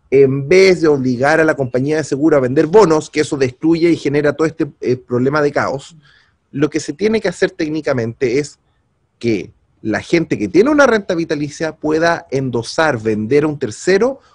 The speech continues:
un diez por ciento de su flujo. Es decir, si alguien gana trescientos mil pesos, que tenga el derecho a vender treinta lucas mensuales y, no sé, que le paguen tres millones, cuatro millones, eso por mercado va a recibir una oferta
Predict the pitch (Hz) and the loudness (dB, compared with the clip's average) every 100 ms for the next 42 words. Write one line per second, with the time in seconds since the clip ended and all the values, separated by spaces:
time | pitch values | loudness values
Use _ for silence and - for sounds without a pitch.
0 | _ 139 143 180 185 151 - 151 160 143 | _ -6 0 0 0 -4 -4 -4 -2 -4
1 | 135 131 123 107 107 98 107 123 - 139 | -4 -8 -6 -2 -4 -4 -8 -10 -4 -4
2 | 127 127 135 131 120 110 113 107 113 180 | -2 -2 -2 -2 -4 -6 -8 -6 -2 -2
3 | 190 233 233 302 - - - _ 151 180 | 2 0 0 -8 -10 -20 -20 _ -2 0
4 | 185 185 175 151 156 180 - 208 - 131 | 2 2 2 2 0 0 2 0 2 -2
5 | 127 127 135 165 - _ - 196 208 202 | 0 -2 0 -2 -2 _ 2 2 4 2
6 | 202 202 196 190 180 208 208 226 226 - | 2 0 0 -2 0 0 4 2 0 -14
7 | _ 151 160 190 139 143 143 151 147 139 | _ -2 2 2 2 2 2 2 0 -2
8 | 147 143 135 135 135 127 127 135 131 127 | -2 0 0 2 2 0 0 0 0 0
9 | 123 131 131 123 117 110 104 - 123 127 | 0 0 -2 -4 -4 -4 -6 -2 2 4
10 | 123 - 123 120 - 123 117 117 127 139 | 2 0 0 0 -4 -6 -4 -6 -4 -2
11 | 180 254 254 - | 2 2 2 -2